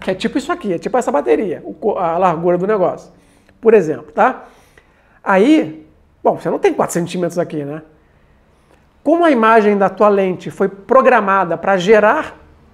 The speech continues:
o, o foco, né? Pra, pra, pra jogar aquele resultado, aquela luz toda que chegou ali, vai passar pela lente, não sei o que lá, e vai chegar no sensor certinho, com aquele foco ali, bom, agora você trouxe pra cá, então o foco vai tá lá atrás.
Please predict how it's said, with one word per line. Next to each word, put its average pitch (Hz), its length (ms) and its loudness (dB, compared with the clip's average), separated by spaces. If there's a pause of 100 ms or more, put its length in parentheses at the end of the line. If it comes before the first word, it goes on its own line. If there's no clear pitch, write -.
(800)
o, 277 300 -4
o 190 40 -4
foco, 220 420 2
né? 156 80 -6
Pra, 170 120 -4
pra, 190 320 -2
pra 196 160 -2
jogar 220 300 4
aquele 269 260 0
resultado, 220 560 2
aquela 185 420 -2 (480)
luz 240 380 2
toda 233 160 6
que 233 60 -4
chegou 226 220 4
ali, 220 320 2 (480)
vai 226 140 4
passar 254 300 0
pela 247 200 4
lente, 247 300 4
não 233 60 -2
sei 254 100 -6
o - 20 -10
que 247 60 0
lá, 240 60 2
e 214 40 4
vai 233 100 2
chegar 240 260 -2
no 302 80 -6
sensor 214 460 -2
certinho, 214 680 -6
com 175 60 -10
aquele 175 180 -8
foco 233 460 2
ali, 220 360 0 (1400)
bom, - 460 2
agora 202 560 2 (180)
você 214 380 4
trouxe 214 320 2
pra 226 180 0
cá, 233 300 0
então 269 220 0
o 254 40 -4
foco 254 260 0
vai 294 120 0
tá 339 100 -2
lá 392 80 -2
atrás. 370 480 -4